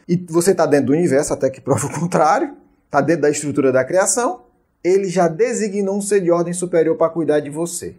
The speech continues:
Então, não é uma opção sua. Sua opção é querer seguir ou não esse amparo, independente dos teus erros. "Ah, quer dizer que o Hitler tem anjo guardião?" Tem. Se ele tiver dentro do universo, ele tem. Considerando que o universo é um infinito. Então, não tem como tá fora.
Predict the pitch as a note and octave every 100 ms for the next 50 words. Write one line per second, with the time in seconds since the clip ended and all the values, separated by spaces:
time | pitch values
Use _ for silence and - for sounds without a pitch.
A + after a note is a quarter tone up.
0 | _ C#3+ F3+ F3+ - - G3 C4+ A#3+ A3+
1 | A#3 A3+ A3+ - G#3+ G#3 - G#2+ - -
2 | E3+ E3+ - A#3+ A3+ A3 G3+ F#3+ F3+ F3
3 | D#3+ G#3 A3 E3 E3 - F3 - - -
4 | _ _ _ _ _ G#3 A#3 E3+ F3 D3+
5 | A#2+ D#3+ F#3 D#3+ D3+ - E3 C3 G2 F#2
6 | - - - _ _ C#3+ F3 F#3+ F#3 F3+
7 | E3 D#3 G3 G3 G#3+ D#3 B3 A#3 G3+ F#3+
8 | D#3+ D3 C#3 B2 C#3 F#3 F3+ A2 F#2 C#3
9 | C3+ C3 B2+ B2 B2 C#3+ F#3+ F#3+ F3+ F3+
10 | - - E3 G3+ - _ _ _ _ B2+
11 | C#3+ C#3+ C#3+ E3 F#3 F3 F3+ - F4 F#4
12 | F4+ A4+ C#4+ - - _ _ - A3 -
13 | F3 F#3 F3+ B3 - -